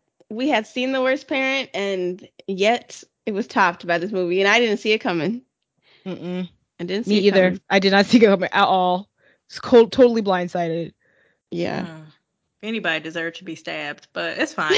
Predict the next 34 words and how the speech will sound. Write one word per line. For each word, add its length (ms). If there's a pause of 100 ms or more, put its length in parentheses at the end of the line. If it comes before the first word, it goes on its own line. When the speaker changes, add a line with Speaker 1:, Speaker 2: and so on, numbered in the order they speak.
Speaker 3:
'cause 180
I'm 220
not, 160
Speaker 2:
<laughs> 220
Speaker 3:
I'm, 260 (320)
I'm 160
not 380
condoning 540
violence, 680
audience 440
members. 300 (680)
Speaker 2:
<laughs> 220 (380)
Speaker 3:
I'm 200
just 200
saying, 640 (360)
you'll 340
have 180
to 80
listen 360
to 240
our 280
Up, 180
Up, 140
and 140
Away, 600
or 100
no, 320
rather, 360
our 120
Johnny 240
Tsunami 420
episode 580 (1400)
to 160
learn 400